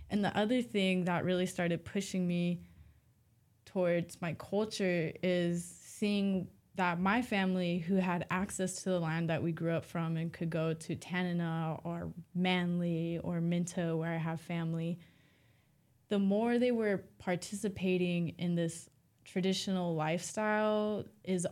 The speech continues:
when you seen us succeed in school, when you succeed in tribal governance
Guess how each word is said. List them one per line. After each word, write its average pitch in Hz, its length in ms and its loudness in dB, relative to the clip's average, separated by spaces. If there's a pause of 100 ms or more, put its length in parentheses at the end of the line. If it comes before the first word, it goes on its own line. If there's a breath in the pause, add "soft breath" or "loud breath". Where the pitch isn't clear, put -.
when 185 380 2
you 180 280 2
seen 185 540 -2
us 175 240 -2
succeed 185 720 -2
in 170 180 -4
school, 240 640 0 (440 loud breath)
when 180 180 0
you 185 100 2
succeed 185 1200 -2 (100)
in 170 300 -2
tribal 180 380 0
governance 180 800 -2